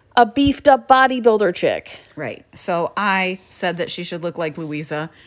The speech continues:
Speaker 2: and
Speaker 1: Yeah.
Speaker 2: I made this beautiful
Speaker 1: <laughs>
Speaker 2: art where I
Speaker 1: Just cover colored Louisa green.
Speaker 2: with my
Speaker 1: Poorly.
Speaker 2: finger.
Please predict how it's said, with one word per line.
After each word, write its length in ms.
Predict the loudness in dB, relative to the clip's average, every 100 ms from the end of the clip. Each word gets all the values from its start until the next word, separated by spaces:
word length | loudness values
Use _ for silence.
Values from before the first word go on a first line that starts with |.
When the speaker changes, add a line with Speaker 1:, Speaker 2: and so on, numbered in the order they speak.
| _ _
Speaker 2:
and 140 | -8 -2
Speaker 1:
Yeah. 380 | 0 2 2 0
Speaker 2:
I 60 |
made 300 | 0 -2 -2
this 200 | -2 -2
beautiful 1120 | -4 -4 0 0 2 0 2 4 4 2 -2 -8 -20
Speaker 1:
<laughs> 180 | -6 0
Speaker 2:
art 580 | 2 4 0 -4 -12 -12 -20 -18 -14 -6
where 280 | 0 2 2
I 60 |
Speaker 1:
Just 240 | 0 -4 -10 -14 -14 -4
cover 400 | 0 2 0 -4
colored 500 | 2 2 2 -2 -2
Louisa 460 | 0 0 -2 -4
green. 580 | -6 -6 -6 -8 -8 -8 0
Speaker 2:
with 260 | 2 4
my 180 | 2 2
Speaker 1:
Poorly. 720 | 6 6 8 6 4 0
Speaker 2:
finger. 60 | -4